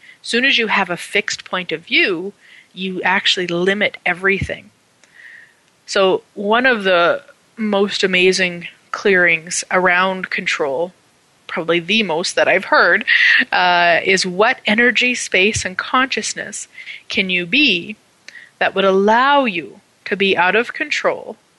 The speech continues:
out of definition, out of limitation, out of form, structure, significance,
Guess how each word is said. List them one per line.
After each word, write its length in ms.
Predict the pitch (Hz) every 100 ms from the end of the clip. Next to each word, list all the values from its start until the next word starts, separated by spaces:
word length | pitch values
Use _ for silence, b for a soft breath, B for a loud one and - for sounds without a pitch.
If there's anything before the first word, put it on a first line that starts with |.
| _ b b b _ -
out 200 | 180 185
of 180 | 180 180
definition, 640 | 170 - 175 175 170 285 392 _ _ _ _ _ _ -
out 160 | 185
of 140 | 180 180
limitation, 880 | 175 160 - 320 370 - 160 165 208 _ _ B B B B B _
out 160 | 202 196
of 100 | 190
form, 520 | - 196 196 220 269
structure, 560 | - - 220 - - 196
significance, 960 | - 180 247 - 208 170 170 - -